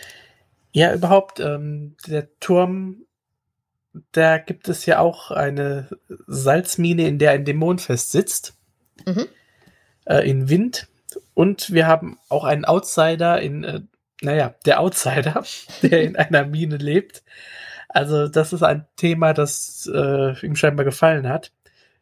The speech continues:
Speaker 1: Äh, klar, die Outsider haben wir auch schon erwähnt, äh, die treffen wir auch noch öfter. Und, ähm, wir haben einen kleinen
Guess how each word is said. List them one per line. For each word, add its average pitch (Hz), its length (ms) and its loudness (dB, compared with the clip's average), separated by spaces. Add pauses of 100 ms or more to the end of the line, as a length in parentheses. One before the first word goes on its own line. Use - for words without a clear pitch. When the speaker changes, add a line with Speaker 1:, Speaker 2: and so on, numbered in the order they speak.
(120)
Speaker 1:
Äh, 131 220 2 (240)
klar, 123 200 4
die - 120 2
Outsider 143 480 2
haben 135 120 -4
wir 123 120 2
auch 135 100 0
schon - 160 -8
erwähnt, 143 440 -2
äh, - 120 -8 (340)
die - 100 -18 (200)
treffen 139 300 0
wir 131 120 6
auch - 180 0
noch 160 200 -6
öfter. 151 540 2 (1500)
Und, 175 400 0
ähm, 151 380 -2 (1040)
wir 139 300 0
haben 147 760 0 (1500)
einen 135 300 0 (200)
kleinen 165 720 2